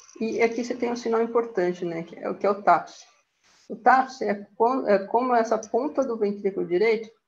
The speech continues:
bate em relação a, ao anel tricúspide.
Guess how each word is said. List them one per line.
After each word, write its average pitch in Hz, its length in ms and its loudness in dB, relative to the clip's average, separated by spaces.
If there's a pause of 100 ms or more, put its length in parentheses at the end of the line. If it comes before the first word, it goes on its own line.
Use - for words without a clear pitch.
(120)
bate 208 420 2
em 208 40 0
relação 202 540 0
a, 190 400 4 (800)
ao 190 80 2
anel 180 480 4 (320)
tricúspide. - 680 -10